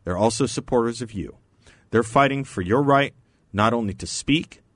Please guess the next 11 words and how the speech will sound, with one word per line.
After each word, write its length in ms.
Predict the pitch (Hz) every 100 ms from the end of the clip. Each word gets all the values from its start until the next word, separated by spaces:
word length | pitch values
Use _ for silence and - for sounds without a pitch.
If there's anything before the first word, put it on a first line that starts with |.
| _ _ _ -
listen, 520 | 127 147 160 160 151 -
and 180 | 98
learn, 340 | 98 151 185 170
but 160 | 123 113
to 80 | 98
financial 560 | 110 98 107 110 98
privacy, 760 | 80 - 135 104 87 - - - _ _ _
the 80 | 87
very 340 | 80 123 131
financial 580 | 131 123 117 110 110 110
privacy 640 | 104 104 95 92 - 92